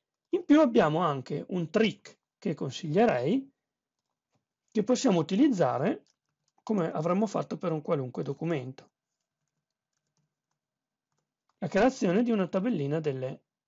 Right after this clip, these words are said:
versioni. Ecco, diciamo che la nostra versione uno punto zero, fatta da me, con una menzione, vedete, potete menzionare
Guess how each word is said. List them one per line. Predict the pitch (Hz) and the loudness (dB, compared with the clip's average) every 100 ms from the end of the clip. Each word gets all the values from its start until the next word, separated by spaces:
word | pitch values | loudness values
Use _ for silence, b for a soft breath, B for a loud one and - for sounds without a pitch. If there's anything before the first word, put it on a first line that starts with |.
| _ _ _ _ _ | _ _ _ _ _
versioni. | 175 143 - 175 127 127 - _ _ _ _ _ _ _ _ _ _ _ _ _ _ _ _ | -2 -2 -2 -4 -4 -8 -18 _ _ _ _ _ _ _ _ _ _ _ _ _ _ _ _
Ecco, | - | -6
diciamo | 147 143 185 143 127 | -4 -2 -2 -2 -6
che | - 165 139 | -6 -4 -4
la | 131 127 | -6 -6
nostra | 151 151 - 160 | -4 -6 -8 -8
versione | 135 135 - 190 170 135 127 131 _ _ _ _ | -8 -8 -8 -2 0 -2 -6 -16 _ _ _ _
uno | 202 170 151 | -2 0 0
punto | - 135 226 | -4 -8 -8
zero, | 190 175 139 139 226 269 _ _ _ _ _ _ _ | -4 -2 0 0 -2 -4 _ _ _ _ _ _ _
fatta | - 160 147 - 131 - _ | 2 2 2 -8 -14 -14 _
da | 147 | -6
me, | 127 123 214 | -4 -8 -12
con | - 156 | -6 -2
una | 143 127 | -2 -2
menzione, | 135 226 202 - 139 120 131 165 - | 0 0 0 -4 -4 -4 -8 -12 -8
vedete, | 165 127 - | -6 -6 -10
potete | 165 160 151 165 | -12 -12 -10 -6
menzionare | 156 151 175 143 135 135 | -4 -4 -8 -8 -8 -10